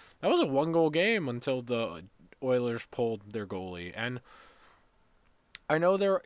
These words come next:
are some people who feel that Mike Smith is at least partly responsible for why the Oilers lost last night. And I will say Mike Smith did not have a great series.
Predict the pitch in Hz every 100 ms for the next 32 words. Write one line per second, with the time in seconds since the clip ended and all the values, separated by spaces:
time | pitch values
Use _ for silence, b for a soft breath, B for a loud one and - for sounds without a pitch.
0 | _ 156 156 156 - 147 143 135 - 131
1 | 127 127 - 127 123 120 117 120 - -
2 | 113 - 113 110 110 110 117 - 135 131
3 | 123 113 113 117 107 101 110 104 110 101
4 | 104 101 101 104 98 98 92 101 98 -
5 | 104 98 - 113 165 247 269 247 - 156
6 | 156 151 - 147 135 117 113 123 127 120
7 | 123 127 127 - 107 104 107 104